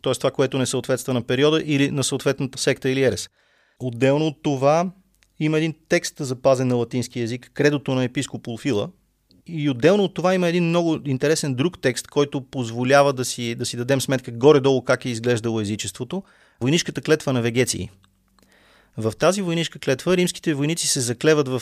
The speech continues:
вярна служба на държавата. Те дори я наричат република на латински. Нямат друга дума за държава. И се заклеват в величието на императора, но, това е любопитен момент, вече се заклеват в новите, в новото божество на империята. И това е християнския бог.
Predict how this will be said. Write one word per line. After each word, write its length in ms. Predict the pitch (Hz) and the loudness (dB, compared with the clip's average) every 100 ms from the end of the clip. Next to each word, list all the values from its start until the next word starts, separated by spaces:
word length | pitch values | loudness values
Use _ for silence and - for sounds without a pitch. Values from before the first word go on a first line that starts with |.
| - | -6
вярна 380 | 120 110 117 113 | -4 2 2 2
служба 320 | - 113 107 | -4 -4 -2
на 140 | 101 95 | -2 -2
държавата. 580 | 95 98 92 92 156 175 | -2 -2 -2 -4 -8 -2
Те 100 | 143 | 0
дори 160 | 131 143 | 2 2
я 60 | |
наричат 320 | 131 135 120 | 2 0 -4
република 460 | 117 - 127 104 - | -6 -4 -2 -2 -6
на 100 | 85 | -10
латински. 500 | 85 - 85 - 160 - _ - | -10 -10 -10 -10 -14 -16 _ -2
Нямат 340 | 107 98 - | 0 0 -4
друга 220 | 101 104 | -4 -2
дума 220 | 95 117 87 | 0 0 0
за 100 | 87 | -4
държава. 380 | 82 87 107 180 _ _ _ - _ | -4 -4 -4 -8 _ _ _ -20 _
И 140 | 147 139 | -2 0
се 120 | 135 | 0
заклеват 340 | 120 147 170 | 2 2 2
в 120 | 160 | 2
величието 420 | 143 156 143 135 139 | 0 0 0 -2 -2
на 80 | |
императора, 540 | 120 117 107 120 131 180 _ _ | -2 0 -2 -2 -4 -6 _ _
но, 260 | 123 135 190 - _ _ _ _ _ | -2 2 0 -2 _ _ _ _ _
това 320 | 120 120 151 | -4 2 2
е 60 | 143 | 2
любопитен 480 | 135 123 135 127 120 | -2 -4 -6 -4 -2
момент, 420 | 123 180 196 - _ _ - | 0 -2 -4 -8 _ _ -6
вече 280 | 127 151 - | -2 0 0
се 100 | 156 | -2
заклеват 380 | 131 160 160 135 | 0 4 4 2
в 140 | 131 | 0
новите, 520 | 147 147 135 139 135 | 0 0 0 0 2
в 140 | 120 120 | 0 -2
новото 320 | 143 147 123 | -2 0 -2
божество 420 | 123 117 113 - 131 | -4 -4 -4 -2 0
на 60 | |
империята. 520 | 104 101 90 80 - _ _ _ - | 0 0 -2 -6 -16 _ _ _ -10
И 80 | 147 | -8
това 320 | 123 98 95 | -2 -2 0
е 160 | 113 | -2
християнския 520 | 127 135 151 139 - 85 | -4 -4 0 0 0 -8
бог. 220 | 87 | -10